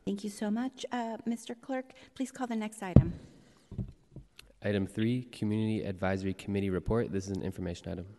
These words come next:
Speaker 1: Thank you. I'd like to, uh, invite C A C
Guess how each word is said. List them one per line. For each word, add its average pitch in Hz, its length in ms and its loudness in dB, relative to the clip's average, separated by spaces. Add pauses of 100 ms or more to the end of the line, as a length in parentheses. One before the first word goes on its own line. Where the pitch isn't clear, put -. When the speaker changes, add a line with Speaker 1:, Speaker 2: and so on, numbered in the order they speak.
(720)
Speaker 1:
Thank 180 280 -2
you. 262 240 2
I'd 202 200 -6
like 196 280 -6
to, 214 560 -4
uh, 185 200 -2 (100)
invite 185 340 0
C 196 200 -2
A - 20 -6
C 196 300 -6